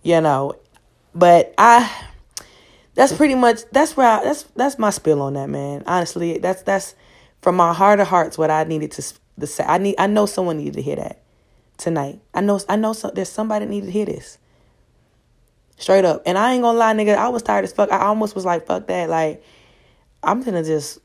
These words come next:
<laughs> have to reschedule this shit and get back to it. But, y'all, I ain't off again until Friday. I have been working straight through. I think, what, last time I was off was Thursday. I didn't work today. I worked, man, I've been going. I'm not off again until Friday.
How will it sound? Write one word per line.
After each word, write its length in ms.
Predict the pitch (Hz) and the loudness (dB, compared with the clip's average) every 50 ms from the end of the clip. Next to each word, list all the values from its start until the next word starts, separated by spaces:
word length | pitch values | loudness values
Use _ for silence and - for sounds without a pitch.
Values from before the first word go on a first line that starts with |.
| _ _ _ | _ _ _
<laughs> 220 | _ - 214 - | _ -6 4 6
have 200 | 320 269 262 262 | 6 6 8 6
to 60 | 233 220 | 4 2
reschedule 600 | 190 190 196 - - 240 240 247 247 240 247 240 | 2 0 -6 -2 2 4 6 6 6 6 6 6
this 260 | 247 247 240 240 - | 6 4 0 -2 -4
shit 340 | 247 247 240 233 220 - - | -2 2 2 2 2 2 -2
and 420 | 180 180 175 170 160 156 147 151 - - - - - - _ _ _ | -4 -4 -2 -2 -2 -4 -6 -8 -12 -20 -20 -20 -20 -20 _ _ _
get 160 | 185 202 185 | 0 0 4
back 220 | 180 185 175 175 - | 4 2 2 2 0
to 200 | - 220 214 185 | 0 0 2 2
it. 260 | 151 143 - - - | 0 -2 -4 -4 0
But, 400 | 156 180 175 165 156 - - - _ _ _ _ _ _ _ _ | 2 2 4 4 2 0 -4 -14 _ _ _ _ _ _ _ _
y'all, 360 | - 180 180 185 185 180 175 - | -2 0 2 4 4 2 2 0
I 160 | - 247 247 | -2 -2 0
ain't 100 | 214 175 | 0 0
off 160 | 165 151 - | -2 -2 -4
again 280 | - 143 147 151 156 156 | -8 -8 -6 -6 -6 -6
until 240 | 147 - - 147 135 | -8 -8 -8 -10 -8
Friday. 580 | - 156 156 156 156 156 156 156 80 80 - - _ _ _ _ _ _ _ _ _ _ _ _ _ _ _ _ _ _ _ _ | -4 -4 -2 -2 -2 -2 -2 -4 -6 -8 -10 -14 _ _ _ _ _ _ _ _ _ _ _ _ _ _ _ _ _ _ _ _
I 160 | - 180 196 | -4 -2 0
have 120 | 180 165 160 | 0 0 -2
been 120 | 156 147 | -2 -2
working 240 | 147 151 147 - 147 | -2 -4 -4 -4 -8
straight 320 | - - 175 165 165 160 | -6 -2 -2 -2 -2 -2
through. 280 | - 160 156 143 131 135 | 0 0 2 2 0 -2
I 80 | - 160 | -4 -4
think, 200 | 160 175 - - | -4 -6 -6 -2
what, 200 | - 165 143 127 | 0 0 0 2
last 220 | 139 156 156 170 | 2 2 2 2
time 100 | - 175 | 0 -2
I 60 | 170 165 | -2 -2
was 140 | 165 165 | -2 0
off 160 | 170 165 165 - | -2 -2 -2 -4
was 120 | 165 160 | -8 -4
Thursday. 560 | - 170 170 165 165 165 160 165 165 170 - _ _ _ _ _ _ _ _ _ _ _ _ _ _ _ _ _ _ | 0 2 2 2 2 0 -2 -4 -4 -4 -8 _ _ _ _ _ _ _ _ _ _ _ _ _ _ _ _ _ _
I 80 | 147 | -2
didn't 180 | 151 160 156 160 | -2 0 0 2
work 320 | 160 156 156 151 151 - | 2 2 2 2 -2 -6
today. 500 | - 156 156 160 170 175 170 170 170 165 | -8 -2 0 4 4 6 6 4 4 2
I 100 | 156 156 | 0 0
worked, 420 | 151 151 151 147 - - - 330 359 | -2 -2 -4 -4 -6 -8 -12 -10 -6
man, 240 | 147 170 170 160 - | -4 -2 -2 -2 0
I've 180 | 165 175 180 | -2 -2 -2
been 140 | 175 165 160 | -2 -4 0
going. 440 | 156 160 175 180 175 151 131 120 113 _ _ _ | 2 2 2 2 0 -2 -4 -8 -14 _ _ _
I'm 100 | - 170 | -10 -8
not 120 | 170 160 | -4 -4
off 160 | 165 156 156 165 | -4 -4 -4 -6
again 300 | 165 165 160 160 165 175 | -8 -8 -6 -6 -6 -8
until 220 | 175 - 190 190 | -4 -2 -2 0
Friday. 640 | 202 220 220 247 269 285 277 254 202 170 143 127 - | 2 4 6 6 6 6 4 4 4 4 2 2 -6